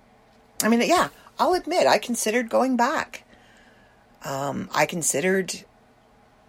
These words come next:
getting a hold of my ex and, and finding out what it would take to make this right, because everybody else's happiness was more important than mine. Yeah, I gave my head a shake,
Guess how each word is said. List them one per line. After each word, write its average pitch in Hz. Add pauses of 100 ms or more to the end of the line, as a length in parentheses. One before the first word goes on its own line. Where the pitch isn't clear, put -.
(120)
getting 143
a 185
hold 185
of 214
my 226
ex 247
and, 139
and 131 (420)
finding 175
out 190
what 180
it 185
would 185
take 180
to 147
make 160
this 165
right, 135 (440)
because 151 (760)
everybody 214
else's 196
happiness 175
was 160
more 151
important 175
than 190
mine. 226 (2500)
Yeah, 127
I 131
gave 123
my 107
head 117
a -
shake, -